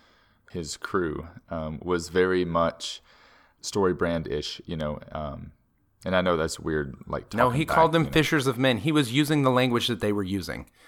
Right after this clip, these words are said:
Speaker 1: Yeah,
Speaker 2: You know, he
Speaker 1: yeah.
Speaker 2: went to fishermen and said, "Now I'm gonna make you fishers of men." Um, but you also have to fill out these forms and make sure you attend these classes,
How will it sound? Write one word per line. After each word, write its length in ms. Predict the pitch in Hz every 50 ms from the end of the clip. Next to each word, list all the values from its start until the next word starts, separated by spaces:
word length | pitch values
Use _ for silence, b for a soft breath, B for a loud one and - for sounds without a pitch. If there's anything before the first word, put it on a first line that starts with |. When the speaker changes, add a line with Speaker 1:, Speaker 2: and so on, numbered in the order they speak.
| b b b b
Speaker 1:
Yeah, 140 | - 76
Speaker 2:
You 60 | 113 107
know, 180 | 107 107 104
he 120 | 95 107 143
Speaker 1:
yeah. 60 | 143
Speaker 2:
went 100 | 147 147
to 100 | - 165
fishermen 500 | - - 147 135 - 135 123 123 120 123
and 140 | 117 113 107
said, 220 | - - 117 107
"Now 160 | 101 113 117 120
I'm 100 | 117 107
gonna 140 | 117 110
make 180 | 110 110 107 -
you 80 | - 110
fishers 440 | - - - 113 - - 113 98 -
of 280 | - - 120 117 98 104
men." 280 | 92 85 73 76 85 - B B B B B B B B B _
Um, 320 | - 110 104 98 95 104 -
but 160 | 131 151 147
you 140 | 131 139 143
also 200 | 147 156 - 160
have 120 | 147 143
to 100 | - 139
fill 160 | 123 - 139 127
out 160 | 123 120 120
these 220 | 135 135 131 -
forms 420 | - - 110 107 104 107 107 - B B B B B
and 100 | - 117
make 140 | 120 120 117
sure 180 | 117 - - 117
you 120 | 107 104
attend 280 | 101 - - 127 120 110
these 160 | 107 101 -
classes, 640 | - - 110 98 92 87 - - 104 98 95 -